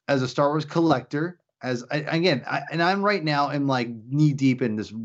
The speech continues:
buying comic books and stuff. But I can tell you right now, even though I haven't been consuming as much Star Wars stuff, um, as a whole, as of right this moment,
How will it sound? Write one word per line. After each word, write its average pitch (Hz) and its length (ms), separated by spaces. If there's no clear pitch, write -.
buying 135 480
comic 139 360
books 156 220
and 165 100
stuff. 185 360
But 135 60
I 151 100
can 156 140
tell 165 160
you 160 80
right 151 120
now, 143 260
even 156 180
though 151 80
I 139 80
haven't 139 240
been 131 160
consuming 135 420
as 120 80
much 120 220
Star 135 260
Wars 151 240
stuff, 117 340
um, 107 340
as 113 180
a 104 40
whole, 131 640
as 113 160
of 101 120
right 104 160
this - 220
moment, 113 680